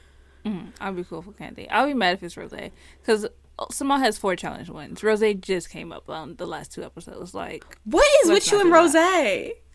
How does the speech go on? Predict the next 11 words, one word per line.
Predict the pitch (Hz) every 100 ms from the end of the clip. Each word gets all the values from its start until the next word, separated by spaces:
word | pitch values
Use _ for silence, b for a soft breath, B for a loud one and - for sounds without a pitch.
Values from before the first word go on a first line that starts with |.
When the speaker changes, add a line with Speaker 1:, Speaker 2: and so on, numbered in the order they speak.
| _ -
Speaker 1:
I | 247
don't, | 427 571 -
I, | 523 587 - - - -
I | 554
don't | 508 330
hate | 330
Rosé. | 262 233 202 180
I'm | 269
just | 320
saying, | - 285 269 226
like, | 214 208 185